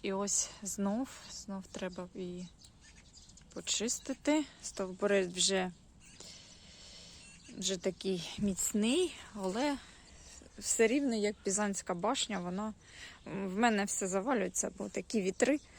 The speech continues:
бувають, що все зносить.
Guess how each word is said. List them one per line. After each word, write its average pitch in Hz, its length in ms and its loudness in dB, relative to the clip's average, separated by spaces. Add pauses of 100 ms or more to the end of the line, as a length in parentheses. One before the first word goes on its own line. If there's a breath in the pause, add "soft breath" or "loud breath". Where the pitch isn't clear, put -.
(400 loud breath)
бувають, 190 600 6
що 180 420 -2 (2250 loud breath)
все 214 220 2
зносить. 196 720 0